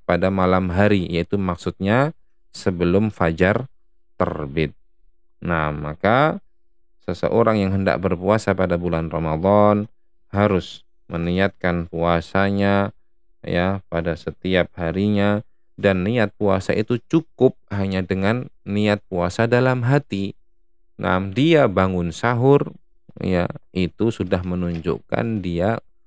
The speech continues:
niat untuk berpuasa. Tidak ada kewajiban harus melafatkan niat, mengucapkan niat,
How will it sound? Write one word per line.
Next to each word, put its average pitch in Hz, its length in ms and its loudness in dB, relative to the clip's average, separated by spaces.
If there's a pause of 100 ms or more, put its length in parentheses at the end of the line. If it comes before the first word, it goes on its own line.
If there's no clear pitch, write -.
(460)
niat 98 640 0
untuk 90 400 0 (400)
berpuasa. 80 960 -4
Tidak 95 240 2
ada 101 240 2
kewajiban 95 800 0
harus 90 320 -2
melafatkan 85 960 -4
niat, 104 400 0 (340)
mengucapkan 87 960 -6
niat, 110 420 2